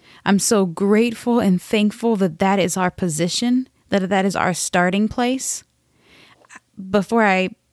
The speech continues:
get into what we're gonna be chatting about, I just, I had to read this. This is Ephesians two six. It says, "For he raised us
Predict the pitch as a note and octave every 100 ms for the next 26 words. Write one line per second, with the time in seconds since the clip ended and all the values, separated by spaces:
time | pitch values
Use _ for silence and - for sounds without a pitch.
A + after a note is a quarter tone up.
0 | F#3 A3 G#3 G3+ G#3 E3+ F#3 F#3+ F3+ G3
1 | - G3 G#3 G3 F3+ F3+ E3+ - F#3+ F#3
2 | F#3+ - - G3+ F3+ G#3+ G3+ - F3 F#3+
3 | G#3+ F#3 F3+ F3 - - G3 - F#3+ F3
4 | - - - - F#3+ - G#3+ G#3 G3+ F#3+
5 | - - A#3+ G#3 - A#3 G3 - - -
6 | - _ _ _ _ _ _ _ _ -
7 | _ A#3 G#3 - G#3 F#3+ F#3 - - -
8 | _ _ _ _ _ _ - A#3+ G#3 A3
9 | F3+ G3 A#3+ C#4 C4 A#3+ C4 -